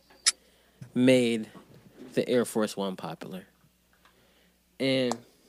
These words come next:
I think that's a s-, a smack in the face to one of our greatest, we,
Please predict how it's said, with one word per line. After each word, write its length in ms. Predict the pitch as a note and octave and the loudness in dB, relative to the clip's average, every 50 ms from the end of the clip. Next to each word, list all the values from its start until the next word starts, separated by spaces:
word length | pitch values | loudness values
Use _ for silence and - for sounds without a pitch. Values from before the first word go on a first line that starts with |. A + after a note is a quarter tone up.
| _ _ _ _ _ _ _ - - - | _ _ _ _ _ _ _ -20 -10 -2
I 180 | - B2+ D#3 E3+ | 2 2 2 4
think 220 | - F#3 E3 C#3+ | 4 2 2 4
that's 140 | C#3 C3 B2 | 2 0 0
a 40 | A#2 | 0
s-, 100 | G#2 - - - - | -4 -6 -8 -12 -8
a 80 | - B2 | -8 -8
smack 340 | - - - B2 A#2 A2+ - | -6 -2 -2 0 0 0 -2
in 60 | G2+ | -6
the 60 | G2 | -6
face 480 | - - B2 A2+ G2 E2+ - - - - _ - - - - - _ _ _ _ - | -2 0 0 0 0 -2 -6 -14 -20 -20 _ -20 -20 -20 -20 -20 _ _ _ _ -10
to 100 | - B2+ | -6 -2
one 160 | B2 B2 B2 | 0 0 0
of 140 | A#2+ A2 A2 | 0 -2 -2
our 240 | G#2+ G2+ G2 - - - - - - - - | -2 -4 -4 -6 -8 -12 -16 -20 -14 -12 -10
greatest, 400 | A2+ - B2 B2 B2 A#2 A2+ - | -6 -2 0 2 2 2 0 -2
we, 160 | - A#2+ A#2 | -2 -2 -2